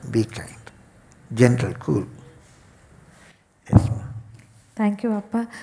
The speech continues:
Speaker 2: So நம்மளுடைய குடும்பங்கள் கட்டப்படுவதற்கு அன்பு மிகவும் அவசியம். அது பரிசுத்த ஆவினால நம்ம பெற்றுக்கொள்ள வேண்டும், நம்ம வாஞ்சிக்க வேண்டும். மற்றவங்களுக்கு என்ன தேவை அப்படின்றத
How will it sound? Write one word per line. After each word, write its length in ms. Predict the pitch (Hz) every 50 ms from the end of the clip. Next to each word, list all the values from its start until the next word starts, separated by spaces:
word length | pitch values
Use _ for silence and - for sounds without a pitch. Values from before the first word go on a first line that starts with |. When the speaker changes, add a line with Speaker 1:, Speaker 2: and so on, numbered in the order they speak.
| - -
Speaker 2:
So 400 | - - - 240 233 226 196 165
நம்மளுடைய 500 | 214 214 220 233 269 294 294 311 302 311
குடும்பங்கள் 600 | - 240 226 240 240 240 240 240 240 247 254 254
கட்டப்படுவதற்கு 720 | - 220 190 - 233 214 233 220 220 208 214 220 220 -
அன்பு 380 | 233 - 196 202 214 220 233 269
மிகவும் 480 | 233 214 202 196 214 220 214 269 269 -
அவசியம். 680 | 208 202 185 202 196 - - 220 220 240 277 269 -
அது 540 | 202 190 - 214 202 190 190 180 - - -
பரிசுத்த 420 | - 208 202 202 - 226 - 233
ஆவினால 420 | 214 208 196 214 208 214 214 220 220
நம்ம 200 | 226 220 202 185
பெற்றுக்கொள்ள 680 | 196 - 196 190 196 - 226 220 - 214 202 202 202
வேண்டும், 500 | 190 202 196 202 214 220 214 277 294 - - - - - -
நம்ம 220 | - 180 185 185 175
வாஞ்சிக்க 540 | 185 202 202 214 240 247 247 247 - - 262
வேண்டும். 460 | 202 214 208 208 208 208 269 302 - - - - - - - - _ - 208
மற்றவங்களுக்கு 540 | 214 214 214 - 320 302 311 277 - 226
என்ன 360 | 214 214 208 226 247 262 285 285
தேவை 520 | 277 - - 240 233 247 254 247 247 254
அப்படின்றத 760 | 247 - 220 196 185 190 220 233 240 233 220 214 196 240 285